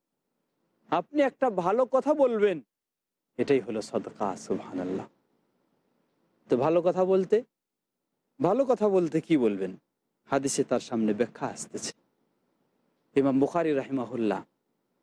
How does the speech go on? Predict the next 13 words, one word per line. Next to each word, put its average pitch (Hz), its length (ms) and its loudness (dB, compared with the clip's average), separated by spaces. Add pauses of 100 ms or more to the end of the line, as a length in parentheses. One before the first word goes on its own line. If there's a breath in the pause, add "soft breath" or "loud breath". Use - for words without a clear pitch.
এ 139 80 2
অধ্যায়ের 147 380 2
অধীনে 190 320 2
তিনি 185 180 0
হাদিস 180 380 0
নিয়ে 214 120 4
এসেছেন, 214 440 0 (800)
ছয় 156 220 2
হাজার 143 360 0
তেইশ 151 260 0
নম্বর 110 220 0
হাদিস। - 560 -6 (1600)
হাদিসটি 202 600 2